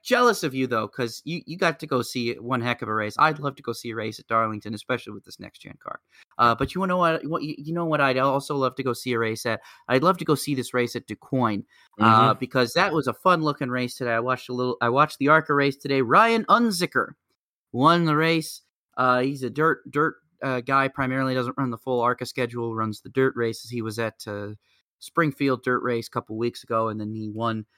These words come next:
Speaker 1: uh, this race. It was a rain-shortened race, didn't get the s-, the full race in, but, uh,
Speaker 2: Bummer.
Speaker 1: Unzicker winning that race was pretty cool. Um, outstanding performance, Josh, who are you gonna give it to this week?
Speaker 2: Man, y-, you know, Eric Jones did a fantastic job.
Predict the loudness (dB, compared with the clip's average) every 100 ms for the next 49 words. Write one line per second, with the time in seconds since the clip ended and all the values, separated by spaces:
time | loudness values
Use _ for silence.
0 | _ _ 0 2 0 0 2 2 0 2
1 | 4 4 4 4 4 4 4 4 2 -2
2 | -8 -4 -6 -4 -8 -10 -8 -6 -2 0
3 | 2 2 0 0 -2 -2 -4 -6 -6 -2
4 | 0 2 0 -2 -6 -4 -4 -4 -6 -6
5 | -6 -6 -10 -12 -12 -12 -8 -8 -8 _
6 | _ _ _ 0 4 6 4 4 4 4
7 | 2 2 2 -2 2 2 2 0 0 6
8 | 6 4 0 -2 0 0 0 -2 -2 -4
9 | -4 -6 -12 -14 _ _ _ _ _ _
10 | _ _ _ _ 0 4 6 6 4 0
11 | -4 0 4 6 6 4 2 2 2 4
12 | 6 4 2 0 0 2 4 2 0 -4
13 | -2 2 2 2